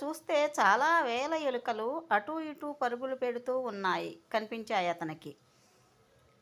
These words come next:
ఇప్పుడు ఇన్ని ఎలుకల్లో వజ్రం ఉన్న ఎలుకను ఎలా పట్టుకోవాలి అని ఆలోచించసాగాడు. ఎలుకలన్నింటినీ గమనించాడు. అన్ని ఎలుకలు బాగా పరుగులు పెడుతూ కనిపించాయి.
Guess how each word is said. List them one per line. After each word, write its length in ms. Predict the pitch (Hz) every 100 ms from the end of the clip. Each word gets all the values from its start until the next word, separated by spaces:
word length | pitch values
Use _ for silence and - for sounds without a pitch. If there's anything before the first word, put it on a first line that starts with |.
| _ _ -
ఇప్పుడు 340 | 233 226 285
ఇన్ని 380 | 277 254 254 254
ఎలుకల్లో 640 | 240 254 262 370 349 339
వజ్రం 440 | 320 247 233 330 339
ఉన్న 200 | 330 311
ఎలుకను 480 | 247 247 262 277 269
ఎలా 340 | 214 226 285
పట్టుకోవాలి 1080 | 302 240 240 262 285 269 254 226 233 240 233
అని 240 | 214 277
ఆలోచించసాగాడు. 1400 | 311 208 214 233 233 233 208 208 202 170 156 160 151 151 - _ _ _ _ _ _ _ _ _ 226
ఎలుకలన్నింటినీ 1080 | 247 330 359 349 320 330 311 330 311 320 320
గమనించాడు. 720 | 226 240 240 233 214 175 165 - -
అన్ని 280 | 208 269 311
ఎలుకలు 440 | 311 302 302 294 311
బాగా 520 | 226 214 226 262 269 269 - -
పరుగులు 340 | 185 214 269 285
పెడుతూ 520 | 262 247 254 254 277
కనిపించాయి. 880 | - 202 190 190 185 180 160 160